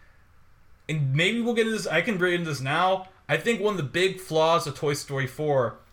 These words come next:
is a flaw that I had with Avengers Endgame. And that is, is that Avengers Endgame, and Avengers Endgame, I'm gonna give you this analogy, and you need to ignore that Thor Love and Thunder ever happened,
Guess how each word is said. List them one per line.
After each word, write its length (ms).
is 120
a 100
flaw 500
that 140
I 140
had 360
with 120
Avengers 460
Endgame. 440
And 280
that 380
is, 400
is 120
that 140
Avengers 440
Endgame, 640
and 80
Avengers 360
Endgame, 540
I'm 100
gonna 160
give 160
you 80
this 180
analogy, 600
and 80
you 60
need 140
to 100
ignore 300
that 180
Thor 460
Love 160
and 100
Thunder 260
ever 200
happened, 480